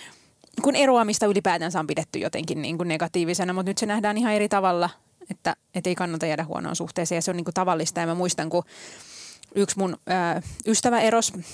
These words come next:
vaimostaan, kun heidän lapsi oli pieni, ehkä päikkyikäinen. Ja,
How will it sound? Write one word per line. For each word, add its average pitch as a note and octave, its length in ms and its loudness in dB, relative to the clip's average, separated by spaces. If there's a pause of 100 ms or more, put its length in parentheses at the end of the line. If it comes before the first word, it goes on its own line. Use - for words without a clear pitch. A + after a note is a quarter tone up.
(680)
vaimostaan, F3+ 520 0
kun F#3 120 2
heidän E3 220 2
lapsi E3 240 0
oli E3 100 -2
pieni, F3+ 400 0 (460)
ehkä - 220 -6
päikkyikäinen. F3+ 760 0 (420)
Ja, F3 100 0